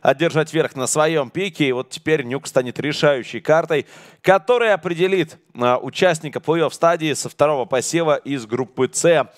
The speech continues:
Такие вот дела. Просто, а, после того, как выиграли половину со счётом десять пять на Инферно, не взяли ни единого раунда за атаку и, соответственно, отдав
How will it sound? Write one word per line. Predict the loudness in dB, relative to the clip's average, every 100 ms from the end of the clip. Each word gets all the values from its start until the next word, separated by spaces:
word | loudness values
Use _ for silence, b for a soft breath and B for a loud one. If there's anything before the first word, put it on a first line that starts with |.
| B B B B B B
Такие | 2 2 2 0
вот | 0 0
дела. | 2 4 4 2
Просто, | -2 -2 -2 0 2 2 0 -4
а, | 2 2
после | 2 -4 -2 0
того, | 2 0 -2
как | -4
выиграли | -2 0 2 2 0 -4 _
половину | 0 2 2 0 -2 -4 -6 -12
со | -6
счётом | -2 -2 -2 -4
десять | -2 -2 -2
пять | 0 0 0
на | -8
Инферно, | -2 0 2 0 0 B B
не | -6
взяли | 2 2 2
ни | -2
единого | -6 -4 -2 2 4
раунда | 2 0 0 -2 _ b b b
за | -6 2 4 4
атаку | 2 2 2 0 -2 -4 b b
и, | -4 -2 0 -2 -6
соответственно, | 0 2 4 2 -2 -4 -2 0 0
отдав | 2 0 2 2